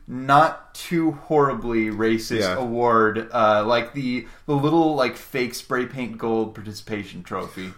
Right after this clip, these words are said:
Speaker 2: Right. It's, it's the, uh, "You tried" star with Comic
Speaker 1: Yeah.
Speaker 2: Sans on it. It's that, essentially.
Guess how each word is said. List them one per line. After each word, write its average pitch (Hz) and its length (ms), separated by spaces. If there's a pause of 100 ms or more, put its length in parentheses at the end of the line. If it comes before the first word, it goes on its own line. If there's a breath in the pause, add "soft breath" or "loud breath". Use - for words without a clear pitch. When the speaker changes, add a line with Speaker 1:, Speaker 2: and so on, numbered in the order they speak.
Speaker 2:
Right. 135 400
It's, - 300
it's 143 240
the, 139 240
uh, - 20
"You 120 260
tried" 113 440
star 87 320
with 87 180
Comic 92 300
Speaker 1:
Yeah. 104 80
Speaker 2:
Sans 104 280
on 107 160
it. 107 140
It's - 120
that, 82 280
essentially. 170 500